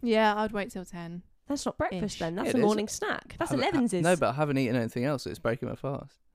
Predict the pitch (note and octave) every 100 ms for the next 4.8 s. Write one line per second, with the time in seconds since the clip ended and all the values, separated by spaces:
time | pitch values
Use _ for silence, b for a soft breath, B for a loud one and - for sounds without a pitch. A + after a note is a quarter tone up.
0 | _ D4+ F#4 D4+ D#4+ E4+ D#4 G#4 G4+ -
1 | b - F#4+ E4 - - - B3 - C#4
2 | - F4 G#4 - A3 C4+ D4 D#4 G#3 A#3+
3 | D4 B3+ A3+ G3+ - D#3+ F3+ F#3 - G#4
4 | - G#4 F4 - F4 F4 A3 G#3